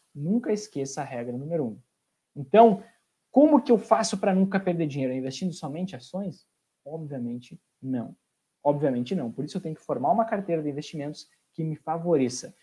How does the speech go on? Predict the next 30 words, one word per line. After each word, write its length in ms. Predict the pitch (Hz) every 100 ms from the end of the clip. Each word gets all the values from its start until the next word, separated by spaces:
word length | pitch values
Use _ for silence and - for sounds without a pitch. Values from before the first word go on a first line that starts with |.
| _
que 80 | -
faça 280 | 170 185 190
eu 40 |
conseguir 360 | 175 151 131 151
investir 600 | 143 113 - 180 190 190 _ _ -
com 80 | 151
tranquilidade, 920 | - 208 208 190 139 123 143 123 - -
com 120 | 160
leveza. 600 | 190 165 131 160 139 101 - _ _ -
Pode 260 | 202 226
a 60 | 214
bolsa 400 | 143 170 202 175
tá 160 | -
subindo, 540 | 165 - 123 127 190 160
a 40 |
bolsa 380 | 117 131 180 180
tá 140 | - 156
caindo, 440 | - 127 190 160
não 160 | 160 226
importa. 600 | 233 165 190 226 - - _ _ _ _ _ _ -
O 60 |
investidor 400 | 156 175 175 175
sempre 260 | 185 208 165
alto 200 | 180 -
tá 100 | 190
sempre 600 | - 214 226 247 254 - _
doze 340 | 185 220 233 226
por 160 | 240
oito, 340 | 220 226 - _ _ _
tranquilo, 680 | 214 233 220 214 214 226 226